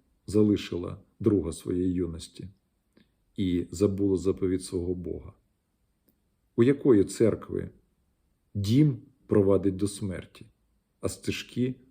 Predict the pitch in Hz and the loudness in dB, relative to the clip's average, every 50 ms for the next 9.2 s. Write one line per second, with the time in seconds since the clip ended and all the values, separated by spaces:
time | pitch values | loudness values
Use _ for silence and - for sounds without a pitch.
0 | _ _ _ _ _ _ _ _ _ - 110 101 - - 98 - - - 113 110 | _ _ _ _ _ _ _ _ _ 2 2 2 4 2 -2 -2 -2 0 0 2
1 | 107 101 95 90 - 101 92 92 - - - 92 90 - - 98 90 - - 98 | 2 2 0 -4 -4 -4 -2 -2 -4 -4 -6 -8 -8 -8 -8 -8 -8 -8 -8 -10
2 | 90 82 80 80 87 - _ _ _ _ _ _ _ _ _ _ _ _ _ _ | -8 -8 -10 -12 -16 -18 _ _ _ _ _ _ _ _ _ _ _ _ _ _
3 | _ _ _ _ _ _ _ _ _ _ _ _ _ _ _ _ _ _ _ _ | _ _ _ _ _ _ _ _ _ _ _ _ _ _ _ _ _ _ _ _
4 | _ - 143 139 147 123 - - 160 143 - - - - 147 117 - - - 120 | _ 2 4 4 4 4 4 4 2 2 2 2 2 4 4 4 2 -2 -2 -2
5 | 101 - - - - 156 190 175 175 135 110 104 107 98 95 92 87 87 90 92 | -2 -2 -4 -4 0 2 2 2 2 0 0 0 0 0 0 0 -2 -2 -2 -2
6 | 98 98 95 - 101 95 101 101 - - 127 135 147 143 117 - - - - 92 | -2 -2 0 0 0 2 0 0 0 0 0 2 4 2 2 0 -2 -8 -14 -14
7 | 87 - _ _ _ _ _ _ _ _ - 127 120 113 110 107 - - 104 101 | -14 -14 _ _ _ _ _ _ _ _ -2 0 2 2 2 0 0 2 2 4
8 | 104 110 110 107 101 95 - - - 90 87 85 76 78 95 90 - - _ - | 4 4 2 0 -4 -8 -8 -8 -6 -6 -6 -6 -6 -8 -10 -12 -12 -14 _ -20
9 | - - - | -20 -20 -20